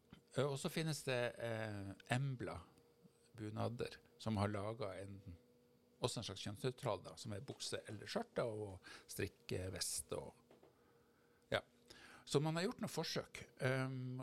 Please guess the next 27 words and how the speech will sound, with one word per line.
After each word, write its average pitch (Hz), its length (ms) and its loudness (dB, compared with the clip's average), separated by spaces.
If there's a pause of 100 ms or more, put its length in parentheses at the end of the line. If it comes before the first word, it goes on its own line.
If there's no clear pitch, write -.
og 135 140 -2
da 147 140 4 (340)
prøvde 170 380 2
jeg 113 100 2
å - 0 -
se, - 240 0 (300)
er 117 160 -4
det 123 100 -2
vært - 240 -4
noe 95 220 0
sånn 95 240 -8 (120)
skriverier 101 640 0
om 90 120 -4
det? 156 200 4
Og 156 120 0
det, 110 100 -6 (680)
veldig 120 200 8
mange 110 220 -2
har 95 100 0
bare 101 280 -2 (880)
aviser 110 380 0
og 95 80 -4
sånn 95 100 -4
har 90 80 -8
bare 90 240 -4
klistret 95 540 0
inn 87 240 -8